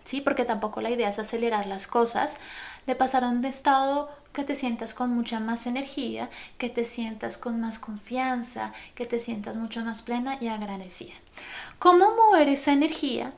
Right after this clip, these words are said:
que se está haciendo densa? ¿Cómo moverla? ¿Mm? Hay diferentes maneras, ¿ok? Entonces, puedes utilizar tapping,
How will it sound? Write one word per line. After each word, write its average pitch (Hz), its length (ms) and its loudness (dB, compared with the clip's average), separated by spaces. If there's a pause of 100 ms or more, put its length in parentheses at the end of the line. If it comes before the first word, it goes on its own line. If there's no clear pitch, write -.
(240)
que 269 140 -2
se 247 120 -2
está 233 180 -4
haciendo 214 420 -2
densa? 214 440 0 (160)
¿Cómo 240 220 2
moverla? 226 500 2 (160)
¿Mm? 247 120 -4 (400)
Hay 294 160 6
diferentes 311 640 4
maneras, 220 540 -8
¿ok? 226 180 -10 (460)
Entonces, 269 840 0
puedes 262 200 2
utilizar 302 720 0
tapping, 254 300 4